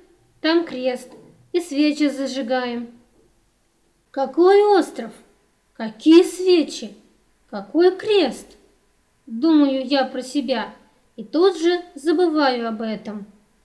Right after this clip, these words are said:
закуривая на ходу. Два.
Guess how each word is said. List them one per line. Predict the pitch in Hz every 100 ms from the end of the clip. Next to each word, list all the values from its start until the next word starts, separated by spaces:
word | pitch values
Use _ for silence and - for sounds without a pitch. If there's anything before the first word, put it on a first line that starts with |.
| _ _ _ _ _ _
закуривая | - 220 - 330 392 370 359 349 339 339
на | 254
ходу. | 269 226 202 196 196 _ _ _ _ _ _ _ _ _ _ _ _ _ -
Два. | 247 247 233 247 233 226